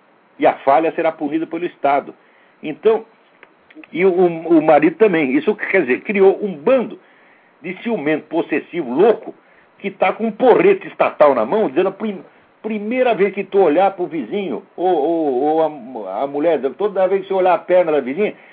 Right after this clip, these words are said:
vai uma porretada estatal na sua cabeça." E a igreja foi cúmplice disso. A igreja não pode permitir,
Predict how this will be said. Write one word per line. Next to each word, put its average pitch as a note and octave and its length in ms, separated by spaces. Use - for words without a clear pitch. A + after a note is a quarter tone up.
vai A3+ 160
uma G3 260
porretada F3+ 540
estatal E3 440
na D3+ 80
sua D3 120
cabeça." C#3+ 240
E A#3 100
a A#3 40
igreja G#3 320
foi G#3 140
cúmplice G3 480
disso. D3 360
A E3 120
igreja F3+ 400
não G3+ 240
pode A3 460
permitir, E3+ 720